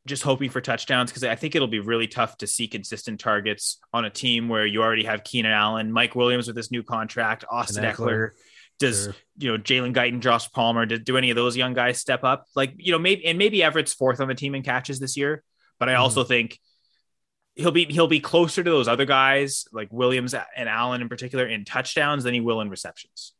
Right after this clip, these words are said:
Speaker 2: Gotcha. No, no, yeah,
Speaker 1: And
Speaker 2: true.
Speaker 1: not, I mean, I'm not just talking pure numbers. Obviously, that, that, that's gonna be the case. <laughs>
Speaker 2: Right.
Speaker 1: But, uh, I think just, like, percentage of, of touchdowns, like, he may,
Speaker 2: Gotcha.
Speaker 1: he may have half the receptions that Keenan Allen has.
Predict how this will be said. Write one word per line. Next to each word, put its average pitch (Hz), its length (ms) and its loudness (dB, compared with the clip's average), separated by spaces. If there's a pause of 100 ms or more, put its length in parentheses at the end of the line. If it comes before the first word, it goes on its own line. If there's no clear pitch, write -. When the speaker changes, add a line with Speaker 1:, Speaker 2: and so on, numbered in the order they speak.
(320)
Speaker 2:
Gotcha. 87 340 -14
No, 135 240 -8
no, 147 240 -4
yeah, 87 340 -12
Speaker 1:
And 127 140 -4
Speaker 2:
true. 85 60 -8
Speaker 1:
not, 156 240 4
I 147 40 -2
mean, 139 140 0
I'm 117 180 0
not 110 140 -10
just 104 220 -4
talking 101 280 -10
pure 120 220 2
numbers. 107 360 0
Obviously, 107 300 -2
that, 107 160 -2
that, 123 220 0
that's 135 220 2
gonna 143 140 2
be 135 80 2
the 123 80 0
case. 127 380 0 (100)
<laughs> - 100 -12
Speaker 2:
Right. 90 160 -8 (240)
Speaker 1:
But, 131 380 4
uh, 127 220 6
I 127 40 4
think 123 140 -2
just, 117 180 -8
like, 120 160 -2
percentage 131 440 -2
of, 110 160 -2 (120)
of 120 100 -12
touchdowns, 127 540 0
like, 110 160 -4 (200)
he 196 160 -2
may, 196 160 4
Speaker 2:
Gotcha. 165 120 -4
Speaker 1:
he 190 100 0
may 202 140 2
have 143 220 2
half 131 360 0
the 127 100 0
receptions 110 760 -4 (320)
that 120 220 -2
Keenan 120 260 0
Allen 104 240 0
has. 92 500 -8